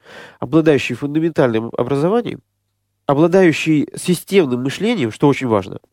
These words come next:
и при этом детской наивностью. А вот это сочетание детской наивности и системного мышления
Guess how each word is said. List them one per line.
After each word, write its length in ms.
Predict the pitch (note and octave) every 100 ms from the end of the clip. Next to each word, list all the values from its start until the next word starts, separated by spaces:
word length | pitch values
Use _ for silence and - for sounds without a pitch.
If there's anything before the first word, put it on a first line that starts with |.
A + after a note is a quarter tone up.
| _ _ - - -
и 100 | D#3
при 120 | G#3
этом 220 | B3+ D#3+
детской 280 | D#3+ F3+ F#3
наивностью. 580 | D3+ C3 A2+ G#2 - - _ _ _ _ _ _ _ _ _ _ _ _ _ _ -
А 80 |
вот 140 | E3+ F#3+
это 120 | F3
сочетание 540 | D3+ E3+ G#3+ F#3+ C#3+ D3+
детской 280 | D#3 E3 -
наивности 460 | E3 F3 D3 A#2+ D3
и 40 |
системного 480 | C3+ D#3 F#3+ D#3+ D3
мышления 640 | D3+ - B3 G#3+ B2 G2+